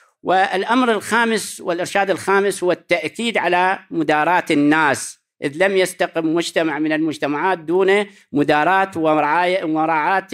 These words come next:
مصالح الناس ورعايتهم، وهذا ما أكد عليه أيضًا الإمام الرضا،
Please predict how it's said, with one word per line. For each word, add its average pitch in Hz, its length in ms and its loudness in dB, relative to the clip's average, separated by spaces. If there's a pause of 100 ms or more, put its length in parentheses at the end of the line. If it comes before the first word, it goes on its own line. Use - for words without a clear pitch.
(400)
مصالح 147 480 0
الناس 170 540 -2 (300)
ورعايتهم، 156 1200 2 (600)
وهذا 170 320 -2
ما 160 260 0
أكد 160 260 -4
عليه 165 720 -2
أيضًا 156 340 0
الإمام 156 760 -2
الرضا، 185 520 0